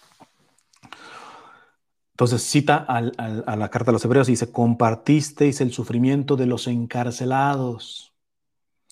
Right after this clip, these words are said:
Aceptasteis con alegría que os confiscaran los bienes".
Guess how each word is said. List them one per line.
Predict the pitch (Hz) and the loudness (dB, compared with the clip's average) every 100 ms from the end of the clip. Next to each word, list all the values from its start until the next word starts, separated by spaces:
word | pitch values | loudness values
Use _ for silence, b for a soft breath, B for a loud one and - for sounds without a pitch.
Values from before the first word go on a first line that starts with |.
| B B B B B B | B B B B B B
Aceptasteis | 120 - 131 127 - 147 156 151 - 160 151 151 | 0 4 2 2 6 6 6 -2 -2 2 2 2
con | - 139 131 | -4 -2 0
alegría | 123 127 135 151 156 147 143 143 139 | 2 2 4 4 4 2 2 -2 -6
que | 135 127 | -2 -2
os | 117 | -4
confiscaran | _ - 120 113 120 110 - 135 143 139 139 135 | _ -6 -6 -4 -6 -6 -4 -2 0 0 -2 -2
los | 127 117 | -2 -4
bienes". | 120 131 139 139 135 127 120 117 _ | -2 0 0 0 -2 -2 -8 -14 _